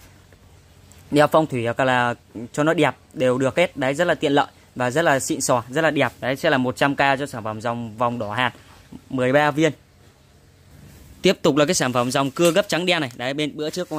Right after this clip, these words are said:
bên em cháy hàng, nhưng mà bên em lại tiếp tục về cái sản phẩm dòng cưa gấp trắng đen của thương hiệu của Nhật này.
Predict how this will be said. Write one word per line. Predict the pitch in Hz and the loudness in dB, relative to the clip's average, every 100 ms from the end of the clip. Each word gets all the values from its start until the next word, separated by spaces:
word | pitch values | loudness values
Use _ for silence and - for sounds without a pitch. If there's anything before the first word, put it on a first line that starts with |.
| 147 | -6
bên | 143 143 | -4 -2
em | 147 | 0
cháy | 135 156 | 2 2
hàng, | 160 123 - - | 2 -2 -6 -6
nhưng | 139 | 0
mà | 147 | 2
bên | 147 | 4
em | 147 143 | 4 2
lại | 123 | 2
tiếp | 175 170 | 0 0
tục | 139 | 0
về | 135 123 | 2 2
cái | 123 | 2
sản | 135 113 | -4 -4
phẩm | 113 | -4
dòng | 117 123 | -2 -4
cưa | 117 151 | 0 2
gấp | 147 175 | 4 2
trắng | 143 160 | 2 4
đen | 156 139 - - - | 4 2 -4 -20 -14
của | 120 104 | -10 -6
thương | 110 143 | -2 0
hiệu | 143 - - | 0 -2 -2
của | 120 | 2
Nhật | 131 | 4
này. | 131 | 2